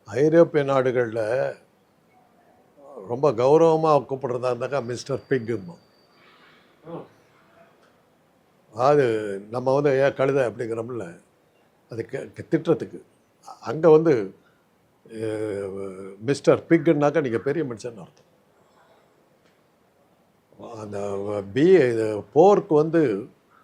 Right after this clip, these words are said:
Speaker 1: ஐரோப்பிய நாடுகள்ல போர்க்கு இல்லாம சாப்பிடவே மாட்டாங்க. அதே மாதிரி நம்ம ஊர்ல சீமை பண்ணி பிரமாதமா போயிட்டு இருக்கு. எங்க சேலத்துலலாம் பன்னிக்கறி ரொம்ப ஃபேமஸ். மாமிசா ராஜான்னு பேர்.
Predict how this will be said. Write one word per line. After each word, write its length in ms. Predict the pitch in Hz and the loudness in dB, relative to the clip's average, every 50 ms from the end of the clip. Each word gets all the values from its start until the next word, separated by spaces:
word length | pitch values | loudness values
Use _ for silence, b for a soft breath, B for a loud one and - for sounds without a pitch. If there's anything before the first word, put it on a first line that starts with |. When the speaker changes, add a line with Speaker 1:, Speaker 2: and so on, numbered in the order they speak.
| b b _ _ _ | b b _ _ _
Speaker 1:
ஐரோப்பிய 520 | - 117 123 156 170 190 190 180 185 156 | -4 2 4 4 6 6 6 4 4 4
நாடுகள்ல 440 | 156 151 147 151 147 165 170 156 - - | 4 4 4 2 2 2 2 2 2 2
போர்க்கு 280 | 156 190 185 - - | 2 0 0 0 -2
இல்லாம 220 | 160 156 160 160 156 - - | -4 -4 -4 -4 -6 -6 -6
சாப்பிடவே 380 | 139 185 170 160 151 147 131 107 | -6 -6 -4 -4 -4 -4 -4 -4
மாட்டாங்க. 300 | 104 95 - - - _ _ _ _ _ _ _ _ _ _ _ _ _ _ _ _ _ _ _ _ _ _ _ _ _ _ _ _ _ _ _ _ _ _ _ _ _ | -10 -16 -20 -20 -20 _ _ _ _ _ _ _ _ _ _ _ _ _ _ _ _ _ _ _ _ _ _ _ _ _ _ _ _ _ _ _ _ _ _ _ _ _
அதே 240 | - - 113 202 226 | -10 -4 0 2 4
மாதிரி 260 | 233 247 247 233 220 | 6 6 8 8 6
நம்ம 180 | 214 202 196 214 | 6 6 8 10
ஊர்ல 460 | 220 233 226 226 220 196 185 170 151 | 10 10 10 10 10 10 10 8 8
சீமை 300 | - - 208 233 233 233 | 6 4 2 4 6 6
பண்ணி 240 | 233 226 214 220 220 | 6 4 4 2 2
பிரமாதமா 560 | 214 - 170 175 180 196 220 226 226 220 202 | 0 2 0 0 0 2 2 2 2 2 0
போயிட்டு 280 | 143 - 104 87 - - | 0 -2 -6 -10 -12 -14
இருக்கு. 200 | - _ _ _ _ _ _ _ _ _ _ _ _ _ _ _ _ _ _ _ _ _ _ _ _ _ _ _ _ - | -20 _ _ _ _ _ _ _ _ _ _ _ _ _ _ _ _ _ _ _ _ _ _ _ _ _ _ _ _ -20
எங்க 160 | 98 95 98 92 | -16 -14 -14 -14
சேலத்துலலாம் 1120 | - - 87 101 139 180 180 175 202 196 196 208 214 208 190 175 156 139 120 110 104 95 - - | -12 -8 -4 0 0 0 0 0 0 0 2 2 2 2 2 2 2 2 0 -2 -2 -6 -8 -10
பன்னிக்கறி 460 | 87 92 123 175 196 214 214 220 196 | -12 -8 -6 -2 0 2 2 2 2
ரொம்ப 260 | 160 135 147 180 208 | 2 0 0 -2 -4
ஃபேமஸ். 380 | 196 185 117 87 - - - - - _ _ _ _ _ _ _ _ _ _ _ _ _ _ _ _ _ _ _ _ _ _ _ _ _ _ _ | -4 -4 -6 -6 -8 -16 -20 -20 -20 _ _ _ _ _ _ _ _ _ _ _ _ _ _ _ _ _ _ _ _ _ _ _ _ _ _ _
மாமிசா 420 | - - 170 190 185 165 - 151 139 | -2 0 0 2 2 2 2 0 0
ராஜான்னு 440 | 127 139 165 170 147 170 160 131 107 | 2 2 0 0 0 0 -2 -4 -6
பேர். 240 | - 101 85 - | -8 -10 -12 -12